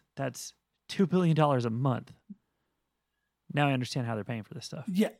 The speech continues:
Speaker 2: well,
Speaker 1: Like, I, you, like, you know everyone has Netflix, but then you're also kinda like, "Does everyone? Or is everyone sharing Netflix?" Like, how many how many people do they really have? So I Googled it, and it's like two hundred million subscribers. I'm like, "Damn. Okay. Okay."
Speaker 2: Well, market cap.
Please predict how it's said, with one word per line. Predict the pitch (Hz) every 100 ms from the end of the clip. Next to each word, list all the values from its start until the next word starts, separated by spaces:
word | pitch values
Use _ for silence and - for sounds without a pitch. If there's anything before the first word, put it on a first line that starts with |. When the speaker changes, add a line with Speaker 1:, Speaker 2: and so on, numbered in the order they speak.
| -
Speaker 2:
well, | 247 262 214 196 -
Speaker 1:
Like, | 311
I, |
you, | 277 320 247 247
like, | 269 -
you | 254
know | 262 294 285
everyone | 262 262 262
has | 247
Netflix, | 254 - 262 -
but | 214
then | 220
you're | 214 214
also | 202
kinda | - 196
like, | - -
"Does | 151
everyone? | 240 294 359 381
Or | 202
is | 120
everyone | 156 151 110
sharing | - 135 208 233
Netflix?" | 269 262 240 -
Like, | 156
how | 208
many | 339 294 _ _ _ _
how | 302
many | 381 349
people | - 220 175
do |
they | 165
really | 143 139
have? | 139 131 156
So | 196
I |
Googled | 247 185 -
it, | -
and | 165
it's | 156
like | -
two | 226 214
hundred | 202 165
million | 160 139
subscribers. | - 135 120 127
I'm |
like, | 127 -
"Damn. | 151 151 127 _ _ _ _
Okay. | 151 165 139 147 _ _ _ _ _ -
Okay." | 156 151 139 151 170
Speaker 2:
Well, | 165 160 _ _ _ _ _ _ _ _ _ _ _ - - - _ _
market | _ - _ -
cap. | 170 170